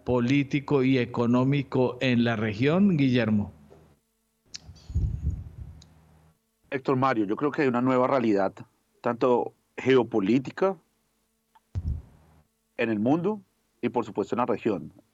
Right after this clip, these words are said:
Speaker 2: En el mundo tiene que ver con China, ya después hablamos de eso, pero lo que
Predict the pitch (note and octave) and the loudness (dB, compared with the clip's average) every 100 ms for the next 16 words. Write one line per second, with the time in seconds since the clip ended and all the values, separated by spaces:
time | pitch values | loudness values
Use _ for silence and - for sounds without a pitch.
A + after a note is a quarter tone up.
0 | - G#2+ G#2+ C3+ E3+ F#3+ E3+ C#3+ B2 B2 | -6 -2 2 2 4 2 2 -2 -2 0
1 | B2+ C#3 C3 - D#3+ E3 - G2+ A2+ A2+ | 0 0 -2 -2 -2 -2 -6 0 0 0
2 | - B2 B2+ B2+ A#2+ A2+ A2+ D3+ - _ | -2 0 0 0 0 0 0 -6 -12 _
3 | _ _ - A#2 A2+ A2+ - A#2 A2 G#2 | _ _ -4 0 0 -2 -2 0 2 2